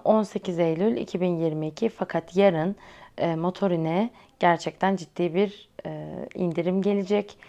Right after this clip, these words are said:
O bekleniyor arkadaşlar. Şu anki güncel fiyatlar Ankara'da yirmi dört lira civarında. E, petrol ofisinde örneğin Ankara'da bu şekilde gösteriyor.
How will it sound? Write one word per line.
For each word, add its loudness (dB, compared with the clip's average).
O 2
bekleniyor 2
arkadaşlar. 2
Şu 0
anki 0
güncel 2
fiyatlar 2
Ankara'da 2
yirmi 2
dört 2
lira 4
civarında. 0
E, 0
petrol -2
ofisinde -2
örneğin -2
Ankara'da -4
bu -16
şekilde -6
gösteriyor. -4